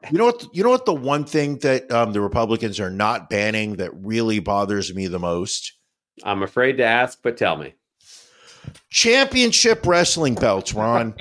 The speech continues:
Speaker 2: <laughs>
Speaker 1: That's the one thing that we're, really where I feel Republicans are missing out,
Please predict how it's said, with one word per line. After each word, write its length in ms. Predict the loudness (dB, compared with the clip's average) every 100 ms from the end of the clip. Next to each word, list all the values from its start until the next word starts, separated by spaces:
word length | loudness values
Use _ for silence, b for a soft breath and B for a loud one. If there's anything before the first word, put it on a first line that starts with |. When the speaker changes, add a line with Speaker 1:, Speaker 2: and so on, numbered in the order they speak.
| -12
Speaker 2:
<laughs> 200 | -4 -2
Speaker 1:
That's 320 | 2 2 0 -2
the 100 | -2
one 340 | 0 0 -2
thing 360 | -2 0 0 0
that 220 | -2 -2
we're, 220 | -2 -2
really 300 | 0 2 4
where 180 | 4 4
I 100 | 2
feel 280 | 0 -2 0
Republicans 640 | 0 0 0 0 -2 -2
are 100 | -2
missing 400 | 0 0 -2 -2
out, 260 | -2 -2